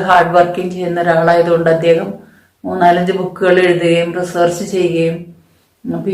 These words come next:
എച്ച് ഡി ഒക്കെ ചെയ്തിട്ടുണ്ട്. അപ്പൊ അദ്ദേഹവും എന്നെ എല്ലാ തരത്തിലും പ്രോത്സാഹിപ്പിച്ചുകൊണ്ടിരുന്നു. അതുകൊണ്ട് തന്നെയാണ് എനിക്ക് ഈ ലെവലിൽ എത്താനായിട്ട് സാധിച്ചത്. എനിക്ക് ഒരു വ്യക്തി എൻ്റെ അടുത്ത് വന്നിട്ടുണ്ടെങ്കിൽ, അല്ലെങ്കിൽ ഞാൻ ആ വ്യക്തിനെ,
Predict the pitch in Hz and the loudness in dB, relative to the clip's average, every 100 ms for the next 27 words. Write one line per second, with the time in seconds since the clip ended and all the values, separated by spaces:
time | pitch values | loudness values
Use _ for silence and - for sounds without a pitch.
0 | 180 175 196 185 180 185 180 170 175 170 | -2 0 0 2 2 -2 -2 -2 -4 -2
1 | 175 196 208 208 - 196 - 208 214 226 | -2 0 0 -2 -6 -8 0 2 6 6
2 | 208 185 190 214 - 190 175 175 196 170 | 4 2 -2 -6 -6 2 4 4 2 0
3 | 180 180 175 185 175 - 160 160 165 180 | -2 -2 0 0 0 0 0 -2 -6 -6
4 | 175 180 165 170 208 - - - - 202 | -2 0 0 -4 -8 -16 -20 -20 -4 0
5 | 202 214 226 233 202 175 175 170 180 175 | 4 6 6 6 4 4 2 0 -2 -4
6 | 170 180 180 - 202 180 185 180 165 170 | -6 -8 -10 -10 -6 -6 -2 0 2 2
7 | 170 180 180 185 - 175 165 175 170 175 | 0 -4 -4 -8 -4 -2 0 0 0 -2
8 | 196 160 165 - 127 - - - - - | 0 0 0 -6 -10 -10 -16 -20 -20 -20
9 | - - - - - - - - - - | -20 -20 -20 -20 -20 -20 -20 -20 -20 -20
10 | - - 226 226 233 254 247 226 240 226 | -20 -6 4 6 8 8 8 8 8 8
11 | 220 214 240 240 - 214 202 208 208 - | 4 2 2 2 2 0 2 2 2 2
12 | 202 196 190 180 180 180 180 180 185 202 | 4 4 2 -2 -4 -4 0 2 2 2
13 | 202 214 214 240 220 - 208 214 | 4 6 6 6 4 0 2 4